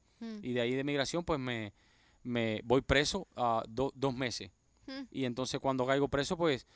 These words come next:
Speaker 2: ah, empie-, Dios me empieza nuevamente a ministrarme, a decirme, "Cabezón,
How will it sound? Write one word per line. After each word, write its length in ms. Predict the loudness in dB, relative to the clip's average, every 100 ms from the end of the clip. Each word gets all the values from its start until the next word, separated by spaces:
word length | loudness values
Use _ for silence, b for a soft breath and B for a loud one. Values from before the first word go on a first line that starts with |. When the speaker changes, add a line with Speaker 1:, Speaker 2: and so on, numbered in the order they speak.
| b b b b _
Speaker 2:
ah, 260 | 2 4 2
empie-, 400 | -2 -2 0 0 0
Dios 160 | 2 2
me 100 | 2
empieza 440 | 2 2 4 4
nuevamente 520 | 4 4 2 2 2 2
a 40 |
ministrarme, 440 | 2 0 0 2
a 20 | 0
decirme, 560 | 0 0 2 0 0
"Cabezón, 540 | 0 2 4 2 2